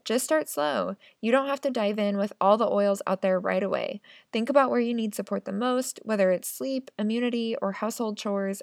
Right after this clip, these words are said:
and start there. And of course, don't hesitate to reach out to Krista if you do have questions. I know she would love to help, so shoot her a message on Instagram or an email and let her know you listened today because she would love to hear from you.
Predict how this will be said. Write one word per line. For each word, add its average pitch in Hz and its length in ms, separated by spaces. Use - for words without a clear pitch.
and 190 120
start - 360
there. - 320
And 240 220
of 247 80
course, - 340
don't 208 280
hesitate 262 420
to 285 100
reach 233 220
out - 140
to 269 60
Krista 220 440
if 208 160
you 208 80
do 190 240
have 190 240
questions. - 560
I 214 120
know 208 180
she 202 140
would 190 200
love 220 200
to 277 100
help, 220 320
so - 160
shoot 277 240
her 311 140
a 311 60
message 262 280
on 269 140
Instagram 202 680
or 208 140
an 240 160
email 208 480
and 240 100
let 269 120
her 277 100
know 269 60
you 262 160
listened 247 280
today 190 240
because 196 240
she - 140
would 196 160
love 190 160
to - 80
hear 190 180
from - 160
you. - 140